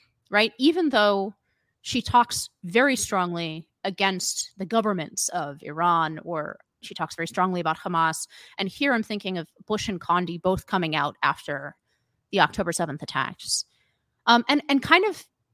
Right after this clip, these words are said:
continuing their line from that to me seems so completely disproven over the last twenty to twenty-five years, which is that, like, oh, you know, there's no connection, no connection at all between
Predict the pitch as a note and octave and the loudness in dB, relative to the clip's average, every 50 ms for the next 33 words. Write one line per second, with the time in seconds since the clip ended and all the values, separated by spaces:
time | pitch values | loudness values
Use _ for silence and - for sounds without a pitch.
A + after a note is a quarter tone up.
0 | _ _ - - C#4+ B3+ - - D#4 F#4+ A4+ A4 D4 G3+ F#3 F#3 F#3 F3+ E3 F3 | _ _ 0 0 0 2 2 0 2 2 2 2 2 2 2 0 2 2 2 4
1 | F3+ F3 E3+ E3 D3+ D#3 E3+ G3+ B3+ D#4+ D4+ - - A3+ G#3 G#3 G3+ - - A3+ | 4 6 6 6 6 4 2 -2 -2 -4 -4 -4 -4 -4 -4 -4 -4 -2 -2 -2
2 | - - - C4 A#3+ B3 E4 G4 F4+ - - C4+ A#3 A3 - - - - - - | 0 0 0 0 2 2 2 2 2 2 2 2 2 2 0 0 -2 -2 -6 -4
3 | - B3 B3 C4 - _ - - B3+ - - - - E4 E4 - A#3 G#3+ F#3+ - | -2 0 -2 -2 -4 _ -8 -8 -8 -8 -8 -6 -4 -4 -4 -4 -6 -6 -6 -4
4 | G#3 - - - - D#4+ F4 C#4+ A3 E3 D#3 E3+ F#3 _ _ _ _ _ _ _ | -6 -6 -6 -2 -2 -2 0 0 -2 -4 -6 -6 -10 _ _ _ _ _ _ _
5 | - - A3 A3 G#3+ G3 G3 F#3+ G3+ G3 G3+ - - - A3 G#3+ G#3+ G3+ G3 - | -6 -4 -4 -2 -2 -2 0 2 2 2 2 0 -8 -6 -4 -4 -4 -4 -6 -6
6 | - G3 G3 F#3 - G3 G3 F#3+ G#3+ D#4+ F#4 D4 A3+ G#3 - - G#3 - - A3 | -6 -6 -6 -4 -2 -2 -2 -2 0 0 2 2 2 0 0 -4 -6 -6 -4 -6
7 | G3 - - F#3 F3+ - - F3+ E3+ E3+ - - _ _ _ _ _ _ _ _ | -4 -2 -2 -2 -2 -2 -2 -2 -2 -2 -6 -12 _ _ _ _ _ _ _ _
8 | _ _ _ _ - - B3+ A#3 G#3+ G3 - - A3 G#3+ G3 F#3+ F#3 F#3+ F#3+ G3 | _ _ _ _ 0 2 2 4 2 2 -2 -4 -4 -2 -2 -2 -2 -2 -4 -6
9 | _ _ _ _ _ _ _ _ _ _ _ - - B3+ B3+ A3+ - A3+ G3+ G3+ | _ _ _ _ _ _ _ _ _ _ _ 2 4 4 4 4 0 -4 -2 0
10 | A#3 C#4+ E4 - - C#4+ A#3 A3+ A#3 - - - - F#3 - _ _ _ _ _ | 0 0 0 -2 -4 -2 -2 -2 -2 -2 -6 -8 -10 -12 -16 _ _ _ _ _
11 | _ _ - - G#3 A3+ C4+ - - C4+ A#3 A#3+ A#3 - - - G#3 F#3 E3+ E3 | _ _ -4 0 2 4 4 2 2 0 0 0 -2 -4 -4 -4 -2 0 0 0
12 | D3+ C#3+ - - F#3 - _ _ _ _ - - G3+ - - - G#3+ G#3 G3+ G3 | 0 -2 -4 -10 -14 -16 _ _ _ _ -10 -8 -8 -8 -6 -4 -2 -2 -2 -2
13 | G3 F#3+ F#3+ | -4 -6 -8